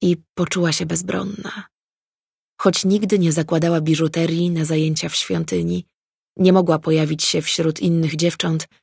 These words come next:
mając na sobie ubrania kiepskiej jakości.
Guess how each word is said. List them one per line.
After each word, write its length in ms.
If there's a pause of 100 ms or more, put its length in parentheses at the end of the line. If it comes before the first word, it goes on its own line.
(280)
mając 360
na 100
sobie 340
ubrania 460
kiepskiej 520
jakości. 760